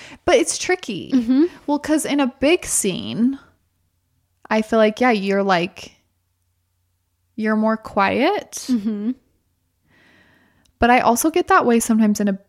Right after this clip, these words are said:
Speaker 1: in a friend group, like, where
Speaker 2: You
Speaker 1: I'm
Speaker 2: do, too.
Speaker 1: definitely not, like, the one that's like, "Everybody listen."
Speaker 2: Yeah.
Speaker 1: And I'm, like,
Speaker 2: Mm-hmm.
Speaker 1: screaming and talking. I, I, but I've also never had a group, big group of girlfriends where I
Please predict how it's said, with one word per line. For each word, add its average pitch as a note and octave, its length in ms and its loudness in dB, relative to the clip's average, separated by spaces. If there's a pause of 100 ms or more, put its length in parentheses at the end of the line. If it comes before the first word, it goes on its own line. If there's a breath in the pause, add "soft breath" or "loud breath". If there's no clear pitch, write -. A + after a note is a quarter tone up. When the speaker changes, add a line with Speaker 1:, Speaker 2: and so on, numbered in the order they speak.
Speaker 1:
in G3+ 80 -2
a G3+ 60 -2
friend - 480 -4
group, - 380 -8
like, G#3 220 -2
where G#3 220 2
Speaker 2:
You B3+ 100 4
Speaker 1:
I'm G#3 100 6
Speaker 2:
do, A3 100 4
too. C4 40 0
Speaker 1:
definitely C4+ 640 2
not, A#3 340 4
like, G3+ 420 0
the G#3+ 200 0
one G#3 240 2
that's G3 240 -2
like, F#3+ 320 -2 (480 loud breath)
"Everybody C4 500 4 (280 loud breath)
listen." A#3+ 920 2
Speaker 2:
Yeah. - 480 2
Speaker 1:
And B3 140 4
I'm, A3+ 140 8
like, G#3 160 4
Speaker 2:
Mm-hmm. G#3 120 4
Speaker 1:
screaming G3 480 2
and F#3+ 140 0
talking. B3 600 2 (180)
I, A3+ 300 4 (180)
I, A3+ 80 6
but A#3 200 4
I've A#3 140 6
also A3 240 2
never C4 240 4
had G#3+ 180 2
a G3+ 40 0
group, F#3+ 320 -2
big F#3+ 140 2
group F#3 180 0
of F3+ 140 -2
girlfriends A3 600 0
where G3 160 0
I F3+ 240 -2